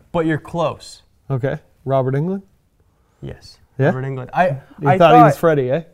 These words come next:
Speaker 1: Yeah, I looked at it, I'm like,
Speaker 2: Excellent.
Speaker 1: "Robert Englund's in this? I love Robert Englund." And,
Speaker 2: Yeah.
Speaker 1: I was, and that's, like, half the reason I was really giddy to see it. And then when I started watching, I'm like, "Where is Robert Englund?
Speaker 2: Yeah.
Speaker 1: Oh, wait, no, that's," and I gotta say, I feel really bad for anyone,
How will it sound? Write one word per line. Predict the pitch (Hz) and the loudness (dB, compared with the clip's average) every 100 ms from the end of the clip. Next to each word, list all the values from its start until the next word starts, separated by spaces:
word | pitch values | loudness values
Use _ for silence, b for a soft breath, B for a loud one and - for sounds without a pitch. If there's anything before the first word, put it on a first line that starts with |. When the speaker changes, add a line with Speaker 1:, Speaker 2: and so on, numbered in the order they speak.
| - | -2
Speaker 1:
Yeah, | 277 | 2
I | 214 226 | 4 4
looked | 254 302 | 4 0
at | 247 | 0
it, | |
I'm | 220 | 0
like, | 190 - _ _ | -4 -8 _ _
Speaker 2:
Excellent. | 214 - | -6 -2
Speaker 1:
"Robert | 262 381 240 | -2 0 -2
Englund's | 285 453 453 440 | 0 2 2 0
in | 453 | 0
this? | 440 | 0
I | - 453 466 | 0 -4 -2
love | 349 | 4
Robert | 240 196 | 4 6
Englund." | 180 165 139 120 b b b | 0 -2 -4 -6 b b b
And, | 147 | -8
Speaker 2:
Yeah. | 160 240 | 2 2
Speaker 1:
I | 233 | 2
was, | 202 | -2
and | 214 226 | 0 0
that's, | 262 254 | 0 -2
like, | 226 | -4
half | 220 220 | -4 -6
the | 220 | -4
reason | 220 214 | -4 -2
I | |
was | 202 | -2
really | 202 208 | -2 -4
giddy | 196 220 220 | -4 -4 -4
to | 202 | -8
see | - 285 | -8 -6
it. | 202 | -4
And | 139 | -4
then | 160 170 | -6 -6
when | 170 | -4
I | 170 | -4
started | 190 170 | -4 2
watching, | 170 180 | 2 0
I'm | 170 | -6
like, | 139 - _ _ _ _ _ _ _ _ | -8 -10 _ _ _ _ _ _ _ _
"Where | 151 208 | -4 -4
is | 220 | -2
Robert | 143 127 127 | -4 -4 -6
Englund? | 127 120 113 _ _ | -8 -10 -14 _ _
Speaker 2:
Yeah. | 139 139 _ _ | -8 -8 _ _
Speaker 1:
Oh, | 190 208 | 2 4
wait, | 208 185 139 | 4 2 0
no, | 151 143 | -4 -2
that's," | 156 156 - _ _ _ _ _ - | -2 -4 -18 _ _ _ _ _ -2
and | 180 | 2
I | 196 | 4
gotta | 202 196 | 4 4
say, | 190 185 160 b b _ - | 2 0 0 b b _ 0
I | 170 | 2
feel | 185 214 | 2 0
really | 190 185 | 0 -2
bad | 170 143 156 160 | 0 2 2 0
for | 143 | -4
anyone, | 139 147 147 143 147 | -2 -2 -2 -2 -4